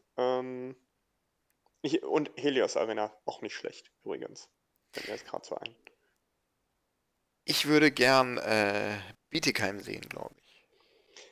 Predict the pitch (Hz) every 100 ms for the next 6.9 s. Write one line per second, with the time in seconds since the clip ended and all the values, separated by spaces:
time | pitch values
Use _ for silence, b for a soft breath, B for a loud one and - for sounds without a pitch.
0 | _ - 143 143 143 170 185 160 165 151
1 | 147 156 165 - 143 143 143 151 160 156
2 | 147 147 143 143 - 139 135 147 139 139
3 | - - 143 135 - - 151 - 135 131
4 | 127 123 - 131 135 - 127 131 135 -
5 | 131 127 123 - 139 127 131 - - -
6 | - 123 - - - 110 107 -